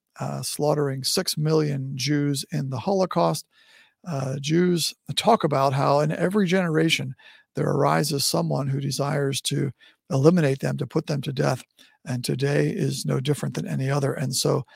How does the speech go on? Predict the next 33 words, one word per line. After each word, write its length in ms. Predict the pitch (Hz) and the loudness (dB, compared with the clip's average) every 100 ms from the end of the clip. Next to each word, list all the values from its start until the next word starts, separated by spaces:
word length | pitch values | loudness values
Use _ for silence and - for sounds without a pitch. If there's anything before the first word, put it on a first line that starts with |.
| _ - | _ -2
Hamas 540 | 156 175 180 120 - - - - _ | 4 6 6 2 -6 -8 -18 -20 _
is 380 | - 135 131 127 | -2 -2 0 -2
the 140 | 151 131 | -2 0
modern 520 | 131 147 160 151 143 | 2 2 2 2 0
day 300 | 139 139 139 | 0 0 -2
version 480 | 127 147 170 170 196 | 0 2 2 2 2
of 160 | 185 170 | 2 4
that, 200 | 208 254 - _ - _ - | 2 2 -4 _ -20 _ -8
desiring 640 | 135 127 139 147 143 139 | -4 0 0 0 -2 -6
to 260 | - 143 - | -4 -4 0
eliminate 640 | 131 151 190 147 139 - | 2 4 4 2 -2 -4
Jews 400 | 131 143 156 165 | -4 -2 0 -4
from 360 | - 143 147 151 | -4 -2 -2 -2
the 100 | 139 | -2
face 420 | - 139 139 - | -2 -2 -2 -4
of 220 | 135 131 127 | -4 -4 -4
the 160 | 135 | 0
earth. 220 | 156 123 - _ - - - - | 2 0 -6 _ -20 -20 -20 -6
So 300 | - 185 185 | 4 4 6
some 180 | - 285 | 6 6
of 80 | |
this 220 | 175 180 147 | 6 2 0
is 80 | |
just 240 | 135 151 147 | 0 -2 0
basic 440 | 156 156 156 151 - | 2 2 0 -4 -4
anti-Semitism 1000 | 156 139 139 131 - 123 135 180 277 294 _ _ _ _ | -2 -2 -2 0 0 0 0 0 0 -6 _ _ _ _
that 340 | 143 143 135 - | -4 -2 -2 -4
comes 300 | 139 135 139 | -4 -2 0
out, 320 | 143 190 - | 2 2 2
shocking 540 | - 160 - - 165 | -2 -2 -2 -2 -2
to 180 | - 160 | 0 2
us. 220 | 226 - | 2 0
We, 240 | 139 139 | -2 -4